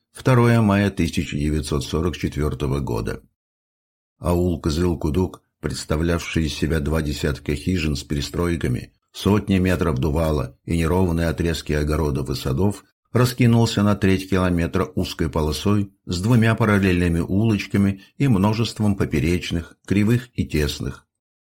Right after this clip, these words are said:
Маленькая базарная площадь с торговыми рядами, слабое подобие мечети, кладбище, несколько куцых чинаров,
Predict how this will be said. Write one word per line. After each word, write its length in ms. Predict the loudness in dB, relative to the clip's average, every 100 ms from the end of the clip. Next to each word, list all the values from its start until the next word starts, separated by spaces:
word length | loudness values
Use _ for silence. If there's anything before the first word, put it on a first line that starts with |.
| _
Маленькая 560 | -2 0 2 0 -2 -2
базарная 540 | -2 -2 -2 -2 -2
площадь 420 | -2 -2 -2 -4 -6
с 60 |
торговыми 540 | -4 -2 -2 -2 0 -2
рядами, 580 | -2 0 2 2 0 -4 _ -10
слабое 480 | 0 4 4 2 0
подобие 500 | -2 0 0 0 0
мечети, 600 | -2 -2 -2 -2 -6 -8 _ -4
кладбище, 760 | 0 2 0 -4 -6 -8 -8 _ -2
несколько 580 | 0 0 0 0 2 0
куцых 420 | 0 -4 -2 -6
чинаров, 600 | -2 0 2 0 -2 -6